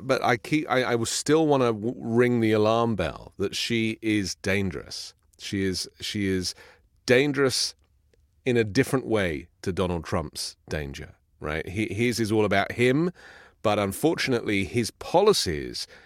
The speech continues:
that have been, that were enacted and have become part of the Republican vernacular are now, which should never have been, you know, decided upon in that way. You know, the, the building the wall and the closure of the border and all this stuff. It's like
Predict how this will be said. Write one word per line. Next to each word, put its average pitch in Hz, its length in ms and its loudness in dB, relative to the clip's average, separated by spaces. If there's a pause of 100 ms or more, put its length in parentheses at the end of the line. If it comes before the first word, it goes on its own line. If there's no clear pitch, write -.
(380)
that 104 360 -2
have 107 220 -6
been, 101 300 -2
that 107 120 -2
were 101 380 2
enacted 107 580 0
and 92 120 -2
have 87 160 -6
become 101 380 -4
part 107 340 0
of 90 120 -4
the 92 140 0
Republican 98 680 -2
vernacular 95 600 -4 (720)
are 104 180 0
now, 104 600 2
which - 160 0
should 120 240 -2
never 147 300 4
have 127 160 0
been, 110 500 -2
you 156 220 -8
know, 110 100 2
decided 147 520 0
upon 82 280 -6
in 69 100 -8
that 65 200 -12
way. 58 200 -8
You 62 80 -10
know, 90 140 -2
the, 87 140 -4
the 87 100 -6
building 87 380 -2
the 82 80 -2
wall 101 340 2
and 87 140 -4
the 78 160 -6
closure 95 360 -2
of 85 40 -8
the 82 60 -6
border 90 380 0
and 92 80 0
all 95 120 -2
this 95 120 -4
stuff. - 320 -4 (440)
It's - 160 -2
like 120 240 0